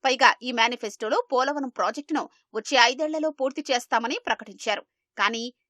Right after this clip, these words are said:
ఎప్పటికీ అనే నిర్దేశిత సమయమంటూ చెప్పలేదు. రాష్ట్రంలో జలయజ్ఞం కింద పెండింగ్లో ఉన్న ప్రాజెక్టులు, మీరు పాదయాత్రలో ఇచ్చిన హామీల ప్రకారం కొత్తగా తీసుకున్న ప్రాజెక్టులను పూర్తి చేయడానికే ఒక లక్ష అరవై నాలుగు వేల ఎనిమిది వందల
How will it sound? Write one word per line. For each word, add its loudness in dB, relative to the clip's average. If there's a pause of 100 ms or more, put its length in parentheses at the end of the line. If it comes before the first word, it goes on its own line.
(220)
ఎప్పటికీ -6 (240)
అనే 2
నిర్దేశిత -8
సమయమంటూ -8 (180)
చెప్పలేదు. -4 (420)
రాష్ట్రంలో 2 (160)
జలయజ్ఞం 0
కింద 0 (140)
పెండింగ్లో 0
ఉన్న -4
ప్రాజెక్టులు, -6 (420)
మీరు -2 (120)
పాదయాత్రలో 2
ఇచ్చిన -6 (100)
హామీల -2
ప్రకారం -2 (300)
కొత్తగా 2
తీసుకున్న -6 (140)
ప్రాజెక్టులను -6
పూర్తి -10
చేయడానికే -2 (340)
ఒక 2
లక్ష 0 (180)
అరవై 0
నాలుగు 0
వేల 2 (200)
ఎనిమిది -4
వందల 0